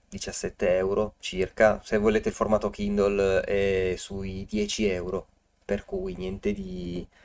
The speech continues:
niente di eccezionale come, come costi, e ve lo consiglio perché un po' in retroscena, che fa sempre piacere capire come sono, come sono fatti i videogiochi e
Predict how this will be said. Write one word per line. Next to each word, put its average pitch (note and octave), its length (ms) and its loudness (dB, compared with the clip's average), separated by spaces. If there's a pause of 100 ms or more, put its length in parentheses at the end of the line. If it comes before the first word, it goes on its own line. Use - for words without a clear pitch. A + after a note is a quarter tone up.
(300)
niente C3 300 0
di A#2+ 140 4
eccezionale A2+ 560 4
come, G#2 540 2
come B2+ 240 4
costi, A#2+ 460 6
e A#2 760 8
ve B2+ 180 4
lo D#3 80 10
consiglio G#2+ 520 2
perché A2 600 6
un A2 180 0
po' C#3+ 300 12
in B2+ 120 8
retroscena, A#2+ 800 6 (320)
che A2+ 340 2
fa - 160 -10
sempre G#2+ 300 0
piacere G#2 440 4
capire A2 400 2
come G#2+ 220 0
sono, G2 760 4 (420)
come C#3+ 180 6
sono C#3 180 6
fatti C3 220 10
i - 20 2
videogiochi B2+ 720 10
e B2 160 8